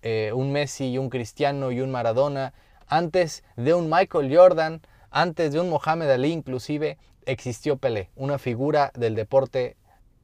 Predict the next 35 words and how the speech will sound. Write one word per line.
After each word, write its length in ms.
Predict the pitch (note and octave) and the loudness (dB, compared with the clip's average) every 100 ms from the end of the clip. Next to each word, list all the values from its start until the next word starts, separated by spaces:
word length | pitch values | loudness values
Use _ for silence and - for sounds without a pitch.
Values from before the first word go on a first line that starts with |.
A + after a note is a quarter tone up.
| - | -8
mundial, 720 | C3 C3+ C3+ C3 C3+ B2 G2+ - | -4 -2 -2 -2 0 0 -2 -8
más 360 | A#2 B2+ C#3 B2+ | -6 -2 -2 -4
allá 360 | A2 A#2+ A#2+ | -4 -2 -4
de 140 | G2 G#2 | -6 -8
sus 180 | A2+ - | -8 -8
fronteras, 500 | A2+ A2+ D3 D3+ - - - | -8 0 0 0 -8 -20 -10
y 160 | B2+ C#3+ | -2 0
eso 200 | E3+ E3 | 0 -2
que 120 | C3 | -4
solamente 560 | B2+ D#3+ C3 D3+ F3 D3 | -2 -2 -2 -4 -4 -4
jugó 460 | - A#2 B2+ D3 - _ _ - | -4 0 0 0 -4 _ _ -2
en 220 | D#3 F3 | 0 2
Brasil 400 | C#3+ A#2 C#3 C3+ | 2 2 0 -2
la 100 | A#2+ | 0
gran 280 | A#2 C3+ D3 | 0 0 -2
mayor 260 | B2+ C3 B2+ | -2 -2 -2
parte 240 | B2 B2+ | -4 -6
de 40 | |
su 120 | A2+ A#2 | -10 -6
carrera 420 | A2+ B2+ C3+ - | -2 2 0 0
y 340 | C3 C#3 D#3 - _ | -4 -4 -4 -6 _
en 180 | - A2+ | -10 -6
el 120 | A2 | -4
New 120 | B2+ C#3+ | -2 0
York 200 | B2+ - | -2 0
Cosmos 420 | D#3 B2+ B2 A2 | -4 -4 -6 -2
ya 160 | C3 | -2
solamente 560 | C3+ C#3 A#2+ B2 C#3 B2+ | -2 -4 -4 -6 -8 -8
en 80 | G#2 | -8
la 120 | G#2 | -6
parte 280 | B2+ C3+ B2 | -6 -6 -8
final. 380 | - A2 C#3 A2 _ _ _ _ _ _ _ - D3 | -8 -6 -6 -8 _ _ _ _ _ _ _ -6 0
Ese 320 | C#3+ C#3+ A#2 | 2 2 -4
jugador 520 | - G#2+ G2+ B2+ C3 _ _ _ _ | -4 -2 0 0 -2 _ _ _ _
que 420 | - A#2+ B2 C3 | -2 0 2 -2